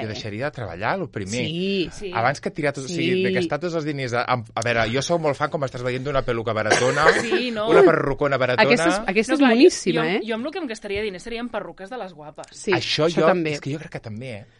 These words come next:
Speaker 2: Això també.
Speaker 1: Quan ja hagués, quan ja no
Speaker 3: Sí.
Speaker 1: treballés, si tingués
Speaker 2: Sí.
Speaker 1: una mica més, diria, Uf, una fantasia per dir un
Speaker 2: Sí.
Speaker 1: dia soc ros,
Speaker 2: Sabeu que jo
Speaker 1: pam.
Speaker 2: sí, pam.
Speaker 1: Un dia
Speaker 2: Oh, és
Speaker 1: pèl
Speaker 2: que això
Speaker 1: roig,
Speaker 2: és
Speaker 1: un dia una cresta, un
Speaker 2: Sí,
Speaker 1: dia
Speaker 2: un
Speaker 1: un
Speaker 2: dia molt llarg, un dia
Speaker 1: Molt
Speaker 2: molt
Speaker 1: curt.
Speaker 2: curt, un dia afro.
Speaker 3: Clar.
Speaker 1: Tot,
Speaker 2: Quina
Speaker 1: tot,
Speaker 2: fantasia.
Speaker 1: tot.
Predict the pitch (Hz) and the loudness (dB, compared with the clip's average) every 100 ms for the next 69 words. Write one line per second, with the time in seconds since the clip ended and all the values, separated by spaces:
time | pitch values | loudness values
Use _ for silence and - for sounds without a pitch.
0 | _ - 190 196 170 151 123 131 143 165 | _ -12 -6 -4 -4 -2 0 0 0 -2
1 | - - 123 135 160 147 135 139 190 190 | -4 -10 -6 -4 -2 -2 -2 -2 -2 -4
2 | 135 - - 226 190 175 156 147 160 180 | -10 -12 -2 2 2 2 0 -2 -2 -6
3 | 143 123 113 - 151 - 151 170 180 - | -6 -4 -4 -4 -8 -8 -8 -8 -8 -6
4 | 131 117 170 175 123 123 151 139 143 - | -6 -2 -4 -2 -4 -4 -6 -2 2 2
5 | 294 - - - - - - 180 160 127 | 2 -4 -16 -16 -18 -20 -8 -6 -2 0
6 | 107 208 311 359 359 269 294 269 - 233 | 2 2 2 2 4 4 2 0 2 4
7 | 214 190 - 151 175 202 226 247 247 165 | 4 0 -6 -6 -6 -2 0 0 -2 -2
8 | 151 131 - - 151 139 180 226 147 160 | 0 0 0 0 4 4 2 -2 -4 -6
9 | 196 175 - 147 151 143 - 131 220 185 | -6 -8 -6 -2 -2 -2 -6 -2 0 2
10 | 226 233 277 285 233 202 202 208 202 196 | 2 2 2 2 2 2 6 4 4 -2
11 | 208 240 226 165 - - - 240 220 220 | -2 0 0 -2 6 10 10 10 6 2
12 | 247 220 214 240 - 208 185 170 151 - | 4 4 4 2 -2 -4 0 0 -2 -8
13 | _ _ 117 104 208 - 185 175 156 180 | _ _ -4 0 0 0 0 -2 0 0
14 | 170 156 | 0 -2